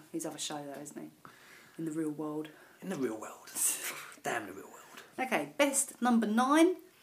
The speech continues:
Speaker 1: Uh, Andy and Jason doing actual police work.
Speaker 2: Yeah.
Speaker 1: Wow.
Speaker 2: We, we always like to see folks in Bon Ton doing normal, everyday stuff to contrast with the, the crazy shit that's going on.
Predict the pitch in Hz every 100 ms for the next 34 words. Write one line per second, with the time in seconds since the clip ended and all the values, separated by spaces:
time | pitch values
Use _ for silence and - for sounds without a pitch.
0 | - - - 170 170 285 311 277 240 233
1 | 262 233 262 247 247 - 415 370 - -
2 | - - - 269 302 381 349 214 226 -
3 | 190 175 - 294 277 262 185 127 113 -
4 | - - - - - - 247 302 269 185
5 | - - 151 139 - 135 113 131 117 123
6 | 120 - 120 113 - 147 139 160 156 143
7 | 139 - _ _ 156 147 127 120 - 151
8 | - 156 180 190 190 185 175 175 - -
9 | - - 240 226 - 220 262 254 285 285
10 | 320 349 214